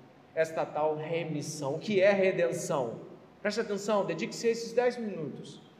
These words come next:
Redenção quer dizer resgate. Sabe, um, um, alguém que foi resgatado do domínio e do senhorio de outros. Aqueles que estão presos às amarras de Satanás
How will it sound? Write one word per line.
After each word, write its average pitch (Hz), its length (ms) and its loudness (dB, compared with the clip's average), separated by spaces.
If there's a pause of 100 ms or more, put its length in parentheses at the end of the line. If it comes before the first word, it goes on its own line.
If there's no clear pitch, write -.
(460)
Redenção 220 760 4
quer 196 240 2
dizer 196 800 0
resgate. - 800 0 (920)
Sabe, 226 320 2
um, 214 180 -2
um, 196 280 -6 (220)
alguém 208 360 4
que - 120 -6
foi 226 140 2
resgatado 226 840 4
do 233 140 -4
domínio 240 600 2 (220)
e 226 80 -2
do 214 80 -2
senhorio 220 420 2
de 190 140 0
outros. - 640 0 (560)
Aqueles 214 420 0
que 226 140 -8
estão 254 600 2 (300)
presos 233 480 8
às 208 220 4
amarras 220 460 4
de 233 100 -6
Satanás 214 880 2